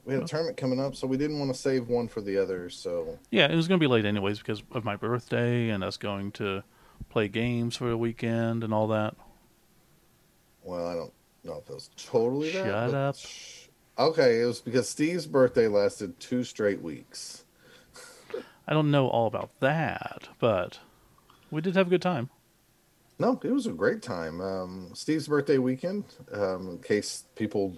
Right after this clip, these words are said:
Speaker 1: you know, don't follow me on Facebook, we played, um, I got the list right here. You want me to talk about this, Steve?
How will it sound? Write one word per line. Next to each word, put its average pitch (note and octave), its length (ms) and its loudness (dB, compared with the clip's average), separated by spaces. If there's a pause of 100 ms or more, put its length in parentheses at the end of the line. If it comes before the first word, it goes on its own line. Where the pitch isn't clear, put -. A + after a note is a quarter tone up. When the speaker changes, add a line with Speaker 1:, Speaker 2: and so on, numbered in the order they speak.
(520)
Speaker 1:
you A2+ 100 -4
know, F2+ 200 -2
don't A#2+ 300 6
follow B2+ 240 10
me B2 160 8
on A#2 120 6
Facebook, C3 600 4
we B2 160 6
played, A#2 420 8
um, G#2 400 4 (420)
I - 60 -10
got - 140 0
the - 80 4
list A2 320 0
right A#2 200 4
here. D3 360 -6 (880)
You G#2+ 60 -2
want G#2 80 2
me G2 80 0
to - 40 -6
talk F#2+ 220 2
about A#2+ 240 0
this, C3+ 140 -8
Steve? D3+ 260 -6